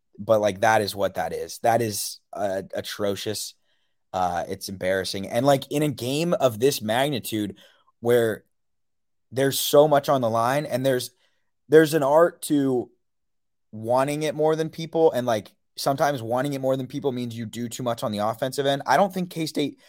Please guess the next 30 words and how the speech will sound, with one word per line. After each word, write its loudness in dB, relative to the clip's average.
I -4
mean, -2
yes, 4
K-State -4
did -4
some, -6
did 0
some -4
things -6
in -6
the -6
second -2
half -4
where 0
they 2
had 0
chances -8
to -12
go -2
ahead -2
and -8
they -2
did -6
too -8
much -4
and -4
it -6
led -2
to -12
turnovers. -4